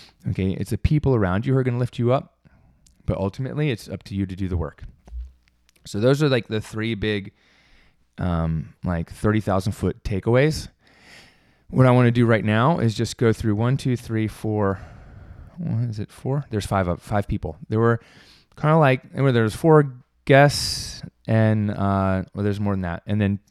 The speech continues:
some things that I learned from Taki that I wanna share with you. Um, and you may or may not know these people. You can go Google 'em,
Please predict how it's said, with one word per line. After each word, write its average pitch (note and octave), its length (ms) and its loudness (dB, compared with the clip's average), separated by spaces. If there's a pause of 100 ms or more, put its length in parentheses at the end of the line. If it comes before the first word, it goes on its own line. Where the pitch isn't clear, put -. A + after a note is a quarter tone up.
some A2 180 -6
things A2 220 -6
that G#2 100 -8
I G2 60 -6
learned G#2 200 -8
from F#2+ 140 -14
Taki F#2+ 480 -12 (460)
that F#2+ 120 -4
I G#2 60 2
wanna G#2 160 2
share F#2+ 240 2
with F2+ 160 2
you. E2+ 180 -8 (600)
Um, D#2+ 420 -4 (1120)
and A2 100 0
you A#2+ 60 2
may A2+ 100 2
or A2 60 0
may G#2 100 0
not F2 120 -8
know F#2 80 -2
these F#2 440 -8
people. C#3+ 260 0
You A#2 80 0
can A2 120 -4
go F2+ 120 -2
Google A#2 300 0
'em, A#2 160 -6